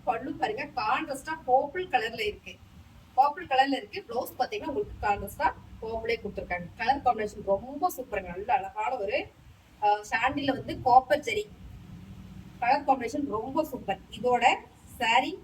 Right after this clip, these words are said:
அழகா இருக்குங்க. ரேட் பாத்தீங்கன்னா ரொம்ப, ரொம்ப கம்மி தான். எயிட் ஃபிஃப்டி. இந்த சாரி அப்படியே த்ரீ டபுள் நைன் மட்டும் தான் கொடுத்துட்டு இருக்கோம். செம்ம ஆஃபர். இதுல கலர் பார்த்தாங்க. சாரீஸ் எல்லாம் நான் அப்படியே டிசைன் கலர் காமிச்சிருக்கேன். நீங்க இந்த சாரி பாத்தீங்கன்னா இதே மாதிரி தான். இந்த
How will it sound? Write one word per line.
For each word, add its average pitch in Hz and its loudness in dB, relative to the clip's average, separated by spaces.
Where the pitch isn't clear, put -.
அழகா 220 0
இருக்குங்க. 214 -2
ரேட் 220 -4
பாத்தீங்கன்னா - -8
ரொம்ப, 247 -6
ரொம்ப 277 -6
கம்மி 196 -4
தான். 196 -4
எயிட் - -10
ஃபிஃப்டி. 311 0
இந்த 294 2
சாரி 254 4
அப்படியே 262 0
த்ரீ 349 2
டபுள் 233 0
நைன் 254 -2
மட்டும் - -4
தான் 196 -2
கொடுத்துட்டு 214 -10
இருக்கோம். 196 -10
செம்ம 277 2
ஆஃபர். 285 0
இதுல 202 -6
கலர் 247 -4
பார்த்தாங்க. - -4
சாரீஸ் 254 4
எல்லாம் 269 0
நான் 277 0
அப்படியே 269 0
டிசைன் 233 -4
கலர் 196 -2
காமிச்சிருக்கேன். 190 -6
நீங்க 233 -8
இந்த 269 -6
சாரி 247 -4
பாத்தீங்கன்னா - -2
இதே 415 -2
மாதிரி 220 -4
தான். 370 0
இந்த 185 -4